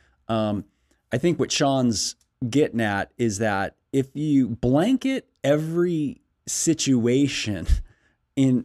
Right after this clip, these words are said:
with a, with the same kind of idea. Like, you know, this is demon possession, Saul's <laughs> demon possessed, and this other person's demon possessed. And you don't take 'em individually,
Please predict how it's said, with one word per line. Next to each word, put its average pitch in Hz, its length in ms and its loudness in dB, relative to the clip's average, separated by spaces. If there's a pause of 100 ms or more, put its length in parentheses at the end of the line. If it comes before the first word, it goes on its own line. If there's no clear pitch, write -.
(120)
with 127 280 0
a, 101 260 -2
with 123 240 0
the 110 80 -4
same 147 600 0
kind 131 340 -4
of 104 120 -4
idea. 110 720 -6 (360)
Like, 107 280 -6 (200)
you 123 120 -2
know, 104 380 -2 (200)
this 131 340 2
is 120 140 -2
demon 120 340 0
possession, 104 540 -4
Saul's 131 400 2
<laughs> - 100 -4
demon 110 220 0
possessed, 101 500 -6
and 113 140 0
this 156 240 2
other 135 220 2
person's 113 420 -2
demon 110 280 -2
possessed. 98 340 -10 (440)
And 170 120 -2
you 165 40 2
don't 185 220 -4
take 160 300 0
'em 143 180 -2
individually, 113 1120 0